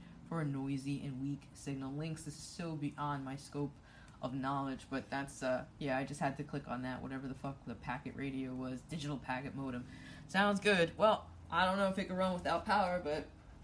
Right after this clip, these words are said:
either way, ham radio, all that shit, interesting, interesting stuff to learn about. So, uh, yeah, that's the article for today.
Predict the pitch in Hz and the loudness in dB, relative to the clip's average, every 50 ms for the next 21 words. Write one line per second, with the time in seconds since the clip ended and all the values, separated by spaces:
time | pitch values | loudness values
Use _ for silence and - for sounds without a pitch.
0 | - - 180 202 202 165 151 143 143 147 135 135 139 135 - - - - - - | -10 -2 2 2 2 4 2 2 4 2 2 2 -2 -4 -8 -12 -16 -16 -16 -14
1 | - - 143 156 160 156 147 147 147 151 151 147 147 147 143 143 151 156 156 143 | -10 -6 -4 -2 -2 0 0 0 0 0 0 0 0 0 0 -2 -2 -2 -2 -4
2 | 143 - - - 151 147 - - - - 101 165 175 175 170 - - - 262 269 | -4 -4 -4 -4 -4 -4 -4 -8 -8 -6 -4 -2 -2 -2 -4 -6 -4 -6 -6 -6
3 | 139 - - - - - - - 185 185 180 196 190 - - 165 160 - - 135 | -6 -10 -12 -18 -20 -18 -10 -4 -2 -2 -2 -2 -4 -4 -4 -6 -4 -2 -2 -4
4 | 131 - - 120 123 123 131 131 123 123 123 127 127 - - - - - - - | -4 -4 -4 -2 -2 -2 -2 -2 -2 -2 -2 -4 -6 -10 -14 -18 -18 -16 -18 -16
5 | - - - - 151 147 147 151 151 147 - - - 202 190 196 190 190 - 196 | -12 -8 -2 0 2 2 4 4 2 2 2 0 0 2 2 2 0 0 0 0
6 | 190 175 185 190 196 196 180 185 - 180 175 - 165 160 165 185 185 208 208 | 2 4 4 2 2 0 -2 -4 -4 -4 -4 -4 -2 0 0 2 0 0 -2